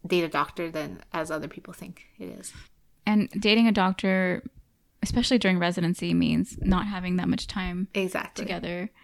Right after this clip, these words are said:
Speaker 2: And
Speaker 1: And you're dating a chronically fatigued person.
Speaker 2: <laughs> Yeah. And doctors get burnt out, so they might not necessarily be the most emotionally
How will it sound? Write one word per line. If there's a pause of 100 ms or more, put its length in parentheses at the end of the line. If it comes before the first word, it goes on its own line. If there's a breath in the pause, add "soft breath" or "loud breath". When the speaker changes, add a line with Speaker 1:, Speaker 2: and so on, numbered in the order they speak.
(340 soft breath)
Speaker 2:
And
Speaker 1:
And
you're
dating
a
chronically
fatigued
person.
Speaker 2:
<laughs> (140)
Yeah. (920 loud breath)
And
doctors (320)
get
burnt
out,
so
they
might
not
necessarily
be
the
most
emotionally